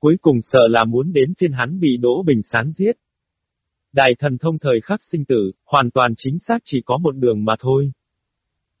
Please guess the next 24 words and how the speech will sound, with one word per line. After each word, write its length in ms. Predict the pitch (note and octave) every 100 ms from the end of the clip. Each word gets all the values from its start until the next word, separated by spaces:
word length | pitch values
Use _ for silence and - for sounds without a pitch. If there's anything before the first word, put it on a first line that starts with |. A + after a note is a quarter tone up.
| _ _
Hơn 200 | F3 E3
nữa 240 | D3+ D3+ G#3
địch 200 | D#3+ -
cửu 180 | B2+ A2
tại 220 | A2+ G#2
oanh 220 | A2+ D3 C#3+
ra 200 | D3+ D3
thứ 160 | C#3+ E3 -
sáu 160 | B2+
đao 180 | E3 D3
sau, 360 | C#3 D3 C3+ C3 _
trong 240 | - E3+ D#3
nội 160 | C3+ A#2+
tâm 180 | D#3+ D#3
càng 200 | D3+ A#2+
là 100 | A2+ G#2+
rõ 140 | B2 E3+
ràng, 220 | C#3+ A2+ F#2+ _
hắn 220 | B2+ C#3
Tuế 160 | - D#3
Nguyệt 220 | F3+ C#3+ -
Tam 220 | D3+ D3
chương 200 | - D#3
cơ 120 | C#3+